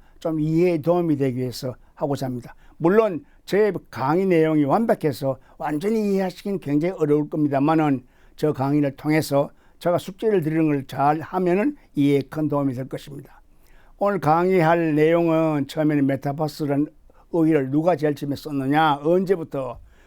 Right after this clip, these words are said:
그다음 메타버스의 정의를 이게 완벽하지 않지만 한번 내려보고 싶고, 그다음 메타버스를 이해시키는데 그 유명한 유형이 있습니다. 그 유형에 따라서 이해하는 것을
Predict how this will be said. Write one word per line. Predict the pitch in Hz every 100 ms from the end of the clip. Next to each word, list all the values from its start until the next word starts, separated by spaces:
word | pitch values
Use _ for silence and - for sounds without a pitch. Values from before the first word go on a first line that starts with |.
| _
그다음 | 156 151 139
메타버스의 | 139 156 151 170 175 160
정의를 | - 151 175 165 147 - - -
이게 | 156
완벽하지 | 160 220 214 202 180
않지만 | 160 151 165 151 139 -
한번 | - 151 139
내려보고 | 147 143 131 226
싶고, | - - 151 135 - _ - - -
그다음 | 147 151 151
메타버스를 | 156 135 151 160 170 175 170 175 180 160
이해시키는데 | 147 175 196 190 - 175 160 170 156 - _ - _
그 | - 160 151
유명한 | 143 165 175 180 160
유형이 | 139 147 185 202 160
있습니다. | - 139 120 - - _ - 147
그 |
유형에 | 131 131 151 165 143
따라서 | 190 175 156 180 220 208 160 - _ -
이해하는 | 139 139 135 139
것을 | 127 135 123